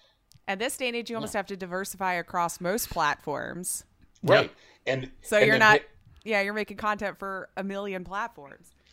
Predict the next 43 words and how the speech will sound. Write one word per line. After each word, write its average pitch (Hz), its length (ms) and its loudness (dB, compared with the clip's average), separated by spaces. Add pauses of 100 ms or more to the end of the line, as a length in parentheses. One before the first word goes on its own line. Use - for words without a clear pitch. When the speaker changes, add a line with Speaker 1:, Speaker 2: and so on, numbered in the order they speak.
(120)
Speaker 2:
And 143 160 4
then 143 200 2
parents 160 460 4
are 117 100 4
worried 98 360 -2
about 104 260 4
it 104 60 -8
too, 202 120 -2
'cause - 160 -10
they 104 160 -2
hear 147 200 -2
their 101 140 0
kids 98 300 -2
wanna 92 280 -2
get 90 200 -2
on 85 260 -4 (220)
YouTube, 98 460 -6
and 85 220 -4 (300)
that 92 200 0
exposes 92 540 -2
their 95 140 -2
kids 101 320 0
to 104 80 -8
the 98 80 -8
world. 113 400 2
And 82 260 -10 (260)
is 156 140 -12
Speaker 1:
Mm-hmm. 143 80 -14
Speaker 2:
that 123 220 -2
safe? - 540 -2
Are 85 160 -4
they 101 140 -4
protected? 104 720 -8
Cyberbullying. 98 1300 -4 (340)
Uh, 95 320 0 (340)
if 101 180 -8
you're 113 120 2
on 110 100 -4
Twitch, 190 300 -4
stuff 101 200 -2
like 131 140 -4
hate 175 340 -6
raids. 80 520 -6